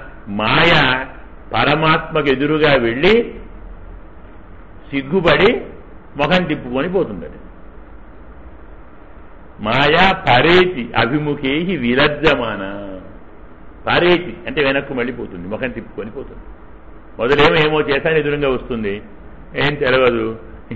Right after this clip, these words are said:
అనవసరం పరువు పోయిందిరా బాబు అని సిగ్గుపడి ముఖం తిప్పుకొని వెళ్ళిపోయింది. ఇదండి పరమాత్మ అంటే. ఈ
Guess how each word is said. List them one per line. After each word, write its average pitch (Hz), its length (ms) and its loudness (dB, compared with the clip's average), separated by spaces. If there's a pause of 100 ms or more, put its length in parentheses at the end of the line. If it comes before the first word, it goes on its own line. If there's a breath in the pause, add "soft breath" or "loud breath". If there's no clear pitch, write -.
(140)
అనవసరం 135 320 2
పరువు 131 260 4
పోయిందిరా 123 420 2
బాబు 117 300 2
అని 170 200 2
సిగ్గుపడి 127 800 -2 (300)
ముఖం 123 260 -2
తిప్పుకొని 123 600 -2 (560)
వెళ్ళిపోయింది. 110 760 -4
ఇదండి 123 360 0
పరమాత్మ 98 580 -4
అంటే. 76 260 -10 (1160)
ఈ 95 60 -10